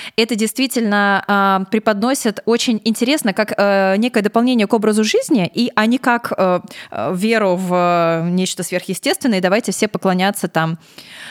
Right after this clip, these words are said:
а, какой-нибудь богине или какому-нибудь богу. А некоторые, э, прям этим живут, то есть это прям вот, э, значит, смысл жизни. Очень сложно их отличить. В итоге я в какой-то момент просто стала отказывать всем, ну, потому что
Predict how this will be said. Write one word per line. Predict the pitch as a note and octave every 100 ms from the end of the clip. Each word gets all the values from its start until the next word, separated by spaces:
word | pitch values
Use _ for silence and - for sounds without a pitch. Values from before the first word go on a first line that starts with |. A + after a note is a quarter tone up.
| -
а, | F3 E3+
какой-нибудь | E3+ G#3 G#3 F3+ F3+
богине | F3+ A3 A#3
или | F#3
какому-нибудь | F3 F3+ F#3 F3 F3+
богу. | F3+ D#3+ D3+ - _ _ _ -
А | F#3+ F#3+ F#3
некоторые, | G3+ C4+ - D4 C4 B3+ A#3+ - - -
э, | B2
прям | - A3 C4 -
этим | A3 - G3
живут, | F#3 G3+ G#3 F#3+ -
то | E3+
есть | E3 -
это | G3+ A3 A3+ A3
прям | G3 F#3 E3+ F#3 G3+ F3+
вот, | D#3+ E3+ G3+ -
э, | - C#3+ -
значит, | F3+ E3+ F3+
смысл | - G3+ A3+ G#3
жизни. | G3 G3+ E3
Очень | G#3+ C#4
сложно | - D4+ B3+
их | G3
отличить. | G3 G3+ G#3 G#4 -
В |
итоге | G#3+ C#4 B3
я | G3+
в |
какой-то | - G#3
момент | G#3 C#4
просто | - A3 -
стала | - G#3 G3+
отказывать | - F#3 F#3 E3
всем, | - C#4 E4+
ну, | G#3
потому | G#3 G3+
что | A#3 -